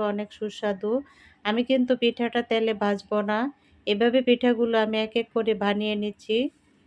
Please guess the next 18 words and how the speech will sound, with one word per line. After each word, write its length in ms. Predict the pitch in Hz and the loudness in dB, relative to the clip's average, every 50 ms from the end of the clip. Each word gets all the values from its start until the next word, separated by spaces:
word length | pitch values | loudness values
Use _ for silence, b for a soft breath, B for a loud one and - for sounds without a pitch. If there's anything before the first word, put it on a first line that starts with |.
| _ _ _ | _ _ _
খুব 160 | - 247 254 254 - | 0 0 0 0 2
সহজেই 460 | - 262 247 247 254 247 247 247 247 | 2 4 6 6 6 6 6 4 6
হয়ে 220 | 226 226 226 226 226 | 6 4 2 2 2
যাচ্ছে, 340 | 220 226 226 226 - - 233 233 247 | 2 0 -2 -2 -2 0 0 0 2
দেখতে 300 | 220 214 214 214 - - 214 | 2 0 -2 -2 -4 -8 -6
কত 200 | - 220 214 - 226 220 | -4 -4 -6 -4 -8 -8
সুন্দর 380 | - - 214 208 214 214 214 214 | -6 -6 -6 -4 -4 -4 -4 -4
হচ্ছে। 380 | 214 214 214 208 - - 220 214 226 269 285 b b b b b b b b b b b _ _ _ _ _ _ _ _ - | -4 -6 -6 -6 -8 -6 -4 -2 -2 -4 -6 b b b b b b b b b b b _ _ _ _ _ _ _ _ 0
অনেক 220 | 214 240 277 285 277 | 2 4 4 4 4
আপুরেই 440 | 262 247 254 - 254 247 262 262 262 262 | 4 4 6 4 6 8 8 8 8 6
এই 80 | 247 240 | 6 4
পিঠাগুলো 500 | 247 233 233 - 240 233 226 233 226 226 | 4 0 2 2 0 2 2 2 0 2
বানায়, 440 | 208 214 214 214 214 214 220 226 240 247 | 2 2 0 2 0 0 0 2 2 2
আমিও 360 | 226 208 202 202 214 214 220 220 220 - - _ | 2 2 0 0 -2 -2 -2 -4 -4 -6 -12 _
খুব 160 | _ 214 208 208 | _ -6 -6 -6
সহজে 460 | - - 226 214 214 214 208 214 214 214 | -8 -6 -4 -2 -2 -2 -2 -2 -2 -2
আমি 160 | 208 202 208 208 | -2 -2 -2 -2
অন্যরকমভাবে 880 | 208 208 214 226 233 254 254 - 254 247 240 220 226 208 202 208 214 | -2 -2 -2 -2 -2 -2 -2 -2 -2 -2 -2 -2 -2 -2 -2 0 -2